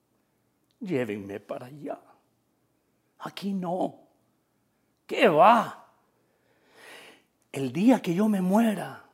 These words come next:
mi patria andará difunta, de luto. El río, la yunta, fúnebre la guayabera.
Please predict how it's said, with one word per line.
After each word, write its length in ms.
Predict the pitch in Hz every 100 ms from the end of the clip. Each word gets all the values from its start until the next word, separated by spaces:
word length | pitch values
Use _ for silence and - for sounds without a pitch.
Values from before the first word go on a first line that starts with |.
| _ _ _ _ _ _ _
mi 180 | 165 156
patria 880 | _ - 160 143 - 139 120 104 - _ _ _ _ _ _ _ _ _ _ _ _ _
andará 500 | 151 156 151 147 151
difunta, 1000 | 143 135 - 185 196 170 160 - - 120 _ _ _ _ _ _ _ _ _ _ _ _
de 300 | - 208 151
luto. 580 | 151 147 127 131 - - - _ _ _ _ _ _ _ _
El 200 | 151 143
río, 540 | 143 165 165 160 135 _ _ _ _ _ _ _ _ _ _
la 160 | - 156
yunta, 760 | 151 156 151 123 104 - 110 123 _ _ _ _ _ _ _ _ _ _ _ _ _
fúnebre 580 | - - 180 160 135 127
la 80 | 127
guayabera. 760 | 123 120 117 123 127 120 135